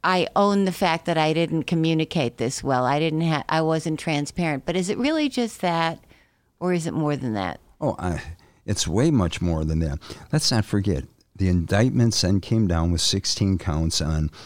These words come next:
Speaker 2: uh, what, I believe March eighth. Uh, eighteen days later, maybe it was like the twenty-second or twenty-third, her first assistant goes on, I think he, he may have been before W G N, um, or, or the Tribune,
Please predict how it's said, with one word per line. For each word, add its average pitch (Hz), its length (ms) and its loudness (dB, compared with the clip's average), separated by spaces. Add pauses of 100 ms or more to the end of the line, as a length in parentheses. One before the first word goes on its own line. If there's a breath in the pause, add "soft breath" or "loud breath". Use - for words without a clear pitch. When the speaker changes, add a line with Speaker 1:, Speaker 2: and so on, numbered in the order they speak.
(300 loud breath)
Speaker 2:
uh, 73 220 0
what, 78 280 -4
I 73 100 -4
believe 85 280 -2
March 82 340 0
eighth. 71 360 -4 (460 loud breath)
Uh, 80 300 2 (220)
eighteen 101 500 2
days 92 340 2
later, 101 500 2 (300 loud breath)
maybe 85 200 2
it 82 60 2
was 80 180 0
like 82 180 0
the 76 80 -2
twenty-second 90 720 0
or 87 80 0
twenty-third, 87 760 0 (240 loud breath)
her 98 140 0
first 117 300 0
assistant - 520 0
goes 82 280 0
on, 85 360 2 (360 loud breath)
I 87 140 0
think 107 200 0
he, 104 100 2 (200)
he 92 120 2
may 87 160 4
have 82 100 2
been 85 220 2
before 80 320 -2
W 80 340 0
G 80 300 0
N, 101 280 2 (460 loud breath)
um, 80 760 2 (280)
or, 80 220 0 (100)
or 76 200 0
the 76 120 -2
Tribune, 92 640 2